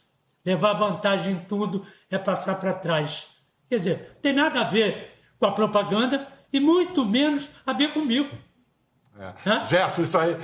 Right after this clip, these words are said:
Speaker 2: isso aí já era, coisa do passado, não pega. O que você, é, a, o que você construiu na sua vida, o que você
Speaker 1: É,
Speaker 2: contribuiu
Speaker 1: exatamente.
Speaker 2: pra construção da nação brasileira. Gerson,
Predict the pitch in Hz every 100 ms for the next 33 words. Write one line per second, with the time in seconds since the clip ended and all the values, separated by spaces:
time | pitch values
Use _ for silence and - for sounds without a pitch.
0 | - 156 147 160 143 170 165 139 127 -
1 | - - 113 139 107 123 117 107 139 135
2 | 139 - 131 - - 120 101 98 131 123
3 | 123 107 104 139 139 139 160 143 - -
4 | - - _ - 131 123 123 123 127 -
5 | 156 156 156 - 139 - 127 147 120 -
6 | 110 87 104 135 107 - 113 117 120 240
7 | 185 120 - 113 170 170 214 - 139 135
8 | 123 - 139 131 123 104 - 135 127 117
9 | 98 95 135 131 - - 147 175 143 -
10 | - 135 120 101 78